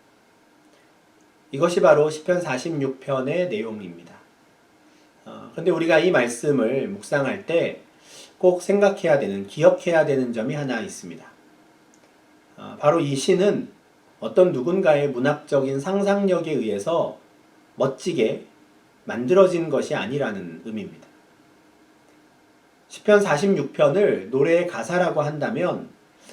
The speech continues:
이 노랫말은 누군가의 의뢰를 받은 작사가가 책상에 앉아서 자신의 상상력을 발휘하며 펜대를 굴려가며 억지로 억지로 만들어낸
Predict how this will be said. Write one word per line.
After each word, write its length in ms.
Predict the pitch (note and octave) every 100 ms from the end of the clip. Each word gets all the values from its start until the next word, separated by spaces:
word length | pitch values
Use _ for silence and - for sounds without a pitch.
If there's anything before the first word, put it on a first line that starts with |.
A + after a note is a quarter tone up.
| -
이 100 | E3
노랫말은 720 | C#3+ D#3+ E3+ D3+ C3 - - - - -
누군가의 600 | C3+ F3 G3 G3 F#3 D3+
의뢰를 420 | C3+ E3 E3 D3+
받은 380 | C#3 B2 C#3 C#3
작사가가 580 | - - C#3+ A2+ A2 A2
책상에 440 | - - E3 D#3
앉아서 680 | A#2 G#2+ G#2+ A2 D3 C3 - - -
자신의 380 | - C3 D#3+ D3
상상력을 640 | D3 F#3 F#3 F3+ E3 D#3+ C#3+
발휘하며 800 | A#2 A2+ C3+ C3+ B2+ A2+ G#2 - - _
펜대를 540 | - F#3+ G3+ F3 F3 E3+
굴려가며 760 | C3+ C3 D3 A2 A2 A#2+ B2 - -
억지로 460 | B2 - - F3 D3
억지로 560 | - - C3+ C3 G3 - -
만들어낸 840 | G#2+ C#3 E3 E3 C#3 D#3+ C3 -